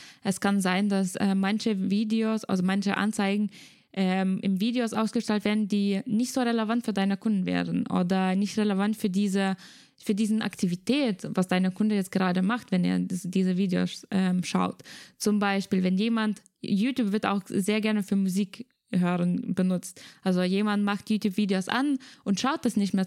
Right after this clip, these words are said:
äh, aktiv an, aber das läuft im Hintergrund. Und das macht keinen Sinn, dann direkt, äh, für dich, äh, Anzeigen zu schalten auf Musikvideos, ähm, weil die werden nicht aktiv zugeschaut. Und, äh, sowas Ähnliches kann man auch dann beim Optimieren anschauen, dass deine Anzeigen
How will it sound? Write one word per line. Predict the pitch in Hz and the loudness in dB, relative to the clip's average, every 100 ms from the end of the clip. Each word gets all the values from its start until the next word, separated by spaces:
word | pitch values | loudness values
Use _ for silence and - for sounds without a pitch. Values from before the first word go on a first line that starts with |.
| - | -2
äh, | 196 190 185 185 - | 0 0 2 0 -2
aktiv | 190 - 196 | -4 0 0
an, | - 190 254 | 2 0 0
aber | - 208 196 202 202 196 196 | 0 -2 0 0 0 0 -2
das | 214 190 | -2 -2
läuft | 196 196 | 0 0
im | 202 | 0
Hintergrund. | 190 214 180 180 170 175 - - - - | 0 0 -2 0 0 0 -2 -20 -20 -6
Und | - 190 190 | -2 0 2
das | 196 | 0
macht | 226 - | 0 0
keinen | 226 208 | 0 2
Sinn, | 247 262 | 0 0
dann | 226 220 220 208 | 0 0 0 0
direkt, | 196 196 208 - | 0 0 -2 -2
äh, | 202 196 190 | 0 0 0
für | - | 0
dich, | 185 202 208 - | 0 2 0 -2
äh, | |
Anzeigen | 101 - 247 214 190 | -2 0 0 0 0
zu | 185 | 0
schalten | 185 185 190 214 | -2 0 0 0
auf | 196 185 | -2 0
Musikvideos, | 202 262 - 185 175 185 247 - - - - | 0 0 0 0 2 0 -2 -6 -20 -20 -8
ähm, | - 202 202 | -2 0 2
weil | 202 | 0
die | 196 190 | 0 0
werden | 185 196 | 0 0
nicht | 190 | 0
aktiv | 196 - 214 - | -2 -2 -4 -2
zugeschaut. | 330 240 185 - 175 185 180 - - - - | 0 0 0 0 0 0 -2 -8 -20 -18 -4
Und, | 202 196 190 | -2 0 0
äh, | 196 | 0
sowas | 190 208 240 240 | 2 0 0 0
Ähnliches | 220 226 247 220 226 | 0 0 0 -2 -2
kann | 233 | 0
man | 220 208 | 0 0
auch | 208 220 | -2 0
dann | 214 196 | 0 0
beim | 196 | 0
Optimieren | 185 - 196 220 208 | 0 0 0 0 0
anschauen, | - 226 - 180 190 | 0 -2 0 0 0
dass | 196 185 | 0 0
deine | 208 208 - | 0 0 0
Anzeigen | 233 - 202 208 220 | -2 0 0 2 0